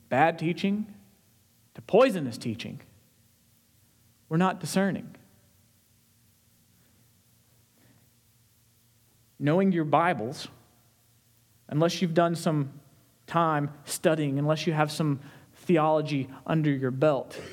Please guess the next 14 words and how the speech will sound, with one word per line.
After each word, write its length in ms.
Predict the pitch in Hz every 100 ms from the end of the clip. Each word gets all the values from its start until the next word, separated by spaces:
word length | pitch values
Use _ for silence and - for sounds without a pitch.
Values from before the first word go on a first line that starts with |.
| -
then 160 | 170 165
you're 140 | 165
a 60 | 156
spiritual 460 | - 170 160 165
baby. 380 | 143 131 107 - - _ _ _ _ _ _ _ _ _ _ _ _ _ _ _ -
Okay? 220 | 139 170 - _ _ _ _ _ _ _ _ _ _ _ _ _ - - _ _ _ _ _ _ _ _ _ _ _
Some 200 | - 170
of 100 | 190
us 180 | 170 190
are 40 |
probably 300 | 202 143 151
realizing 520 | 156 143 131 139 175
that, 200 | 180 147 - - _ _ _ _ _
well, 380 | - 170 202 202